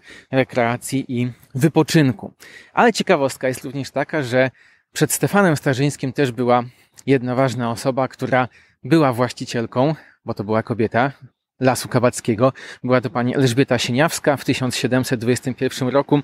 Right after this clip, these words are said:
wykupiła od Sobieskich majątek wilanowski, ale również z,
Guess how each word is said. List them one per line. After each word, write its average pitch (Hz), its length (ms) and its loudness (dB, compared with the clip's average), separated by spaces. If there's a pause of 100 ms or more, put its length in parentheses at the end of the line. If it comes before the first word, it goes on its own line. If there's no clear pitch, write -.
(680)
wykupiła 156 600 2
od 127 300 -4 (300)
Sobieskich 135 840 -2 (540)
majątek 147 500 2
wilanowski, 135 560 0
ale 262 160 4
również 208 380 0
z, 143 220 -4